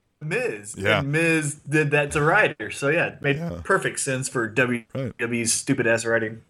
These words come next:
Speaker 2: Well, you said Kevin Owens, I said Dolph Ziggler, so we got nothing there. So we're still at forty-eight nothing. But, the, I mean,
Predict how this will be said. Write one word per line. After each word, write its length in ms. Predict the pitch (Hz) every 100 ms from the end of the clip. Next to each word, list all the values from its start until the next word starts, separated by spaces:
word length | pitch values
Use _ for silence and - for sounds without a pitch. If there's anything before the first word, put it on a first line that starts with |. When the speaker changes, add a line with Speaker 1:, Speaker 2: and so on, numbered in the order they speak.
| _ -
Speaker 2:
Well, 120 | 151
you 120 | 233
said 200 | 190 185
Kevin 260 | - 180 170
Owens, 260 | 175 160 156
I 140 | 156
said 260 | - 156 120
Dolph 300 | 139 143 110
Ziggler, 360 | 113 101 107
so 120 | -
we 60 | 101
got 160 | 95 90
nothing 260 | 87 - 90
there. 100 | 80
So 120 | 90
we're 40 |
still 200 | - 104 90
at 80 |
forty-eight 600 | - 98 90 85 87 87
nothing. 240 | 90 90 92
But, 180 | 104 113
the, 180 | 170 175
I 40 |
mean, 180 | 190